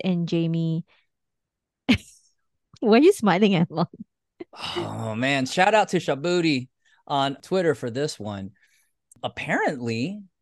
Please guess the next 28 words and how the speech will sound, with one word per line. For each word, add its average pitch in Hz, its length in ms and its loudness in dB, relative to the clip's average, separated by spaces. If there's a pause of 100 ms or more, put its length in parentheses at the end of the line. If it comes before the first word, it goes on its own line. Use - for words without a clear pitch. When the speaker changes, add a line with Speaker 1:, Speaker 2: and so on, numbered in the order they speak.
(140)
Speaker 1:
Mm-hmm. 196 240 -2
Speaker 2:
allegedly, 131 640 0
allegedly, 120 580 -2
this 160 180 -6
isn't 208 240 -6
confirmed, 175 460 -4
y'all. 151 480 -2
You 151 140 -4
know, 135 100 0
we're 143 100 -2
Speaker 1:
Okay. 143 60 -2
Speaker 2:
just, 143 320 -6
we're 151 180 -10 (200)
conjecturing 131 840 -4
here. 104 420 -8 (540)
Apparently, 123 960 0 (420)
Jamie 143 420 2
may 123 800 0
n-, 131 200 -4
not 135 440 0 (260)
be 131 420 -2 (100)
narcoleptic. 104 680 -10 (460)
She - 360 -6
might 123 380 -6
be 107 340 -6
addicted 117 560 -10
to - 140 -18
opioids. 123 840 -14